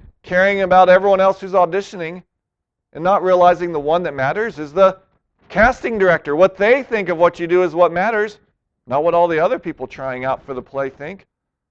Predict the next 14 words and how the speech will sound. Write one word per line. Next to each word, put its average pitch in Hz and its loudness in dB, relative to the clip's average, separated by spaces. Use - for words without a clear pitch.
Care 202 -6
about 175 -4
the 175 -8
one 170 -6
who 170 -4
will 160 -2
have 165 -6
the 151 -8
ultimate 143 -6
verdict. 139 -4
You 131 -12
know, 135 -4
one 165 -2
day 160 2